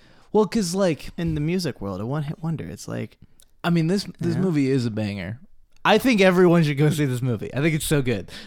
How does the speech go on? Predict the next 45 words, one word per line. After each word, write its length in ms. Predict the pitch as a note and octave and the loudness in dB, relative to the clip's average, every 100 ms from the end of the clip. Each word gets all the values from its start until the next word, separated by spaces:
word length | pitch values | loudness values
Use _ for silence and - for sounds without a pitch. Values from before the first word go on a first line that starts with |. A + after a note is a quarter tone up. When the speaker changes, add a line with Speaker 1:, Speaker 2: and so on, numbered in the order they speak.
| - _ _ - | -20 _ _ -2
Speaker 1:
I 80 | D3 | 2
don't 240 | F3 F#3 | 2 2
think 140 | G3 | 2
it's 100 | F3 | 0
gonna 140 | D3 D#3 | 0 0
be 140 | D3 | 2
as 80 | D3 | 2
popular 460 | C3+ C3+ C3+ C3 B2+ | 2 0 0 0 0
as 320 | B2 G2+ A#2 | 0 -2 -2
I 80 | B2 | -2
think 160 | B2+ A#2 | -2 -4
it 100 | G#2+ | -4
should 200 | A#2+ G2+ | -4 -4
be, 260 | F#2+ F#2+ _ _ _ _ | -6 -10 _ _ _ _
but 340 | - A#2 G2 - _ _ _ _ _ - - - | -2 0 -2 -8 _ _ _ _ _ -20 -20 -2
it's 120 | D#3 | 2
really 240 | D3+ F#3 D#3 | 4 6 4
good. 340 | E3 C3+ A2 - _ _ _ | 4 4 0 -6 _ _ _
But 200 | D#3+ E3 D3+ | 0 2 4
I 80 | |
already 300 | D#3 E3 D#3 | 4 4 2
know 180 | D3 C#3+ | 2 0
it 40 | C3 | 0
won't 140 | B2+ | 0
be 80 | B2+ | 0
a 80 | A2+ | 2
hundred, 440 | B2 F2+ C#2+ - - _ _ _ _ _ - - | 0 -2 -8 -12 -16 _ _ _ _ _ -20 -4
even 200 | D3+ C#3+ | 0 2
though 200 | D3 C#3 | 2 2
I, 200 | C3 C#3 - _ _ _ - | 2 0 -2 _ _ _ -4
and 140 | D#3 - | -2 2
I 80 | D3+ | 2
wanted 280 | E3+ F3 | 2 0
to 80 | D3 | 0
go 200 | C#3+ C#3+ | 0 0
into 220 | C#3+ C#3+ C#3 | 0 -2 0
that 200 | C3 - | 0 2
question 460 | D#3 D3 - B2 | 0 0 -2 -4
too, 220 | G#2+ D3+ | -2 -2
'cause 180 | A2+ A#2 - | -2 -4 -2
I, 120 | C3 - | -2 0
I 60 | |
don't 160 | F3+ D#3+ | 0 0
have 180 | D3+ C#3 | 0 0
any 240 | C#3 C3 | 0 -2